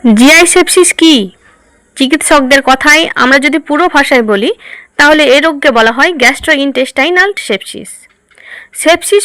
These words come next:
হলো সংক্রমণ। এবার সংক্রমণ যখন পরিপাকতন্ত্রের সঙ্গে যুক্ত অঙ্গগুলো থেকে হয়, যাকে বলা হয় জিআই অঙ্গ, সেই অঙ্গের মধ্যে সংক্রমণ ছড়িয়ে গেলে তখন তাকে বলা হয় জিআই সেপসিস।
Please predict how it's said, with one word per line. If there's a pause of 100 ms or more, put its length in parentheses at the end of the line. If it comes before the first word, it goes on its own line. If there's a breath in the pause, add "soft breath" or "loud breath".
হলো (120)
সংক্রমণ। (680 soft breath)
এবার
সংক্রমণ
যখন (100)
পরিপাকতন্ত্রের
সঙ্গে
যুক্ত (180)
অঙ্গগুলো (100)
থেকে
হয়, (480 soft breath)
যাকে (100)
বলা
হয় (100)
জিআই (100)
অঙ্গ, (400)
সেই (100)
অঙ্গের
মধ্যে
সংক্রমণ (100)
ছড়িয়ে
গেলে (420 loud breath)
তখন (100)
তাকে (100)
বলা
হয়
জিআই
সেপসিস।